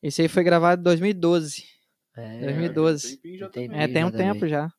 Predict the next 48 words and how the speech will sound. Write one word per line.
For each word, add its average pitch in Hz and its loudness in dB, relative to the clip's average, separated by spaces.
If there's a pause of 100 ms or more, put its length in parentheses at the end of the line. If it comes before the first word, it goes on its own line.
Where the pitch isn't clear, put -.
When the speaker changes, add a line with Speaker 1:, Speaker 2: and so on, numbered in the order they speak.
Speaker 1:
Tem 143 -14
ba-, 143 -10
Speaker 2:
Quase 117 -4
Speaker 1:
tem. 131 -4
Speaker 2:
dez 160 -8
anos. 151 -16
Speaker 3:
É, 135 -10
na 127 -8
Speaker 1:
É. 135 -8
Speaker 3:
época 143 -12
ainda 190 -18
a - -20
galera 175 -14
usava 165 -14 (120)
ba-, 156 -20
o, 147 -18
na 147 -12
verdade 156 -10
foi 202 -10
no 165 -12
ápice, 151 -10
né, 139 -20
que - -20
a 135 -16
galera 135 -10
Speaker 1:
É. 156 4
Speaker 3:
usava 123 -10
Speaker 2:
É, 127 -16
D 127 -16
V 131 -10
D 131 -10
e - -8
Speaker 3:
aparelho 123 -8
Speaker 2:
C - -
D. - -
Speaker 3:
de 123 -16
D 123 -12
V 117 -16
D, 147 -8
Speaker 1:
Isso 120 -2
aí, 196 4
Speaker 3:
já, 147 0
Speaker 1:
foi 160 2
no 190 2
Speaker 3:
C 220 6
D 196 4
Speaker 1:
ápice. 170 0
Speaker 3:
ainda. 127 -12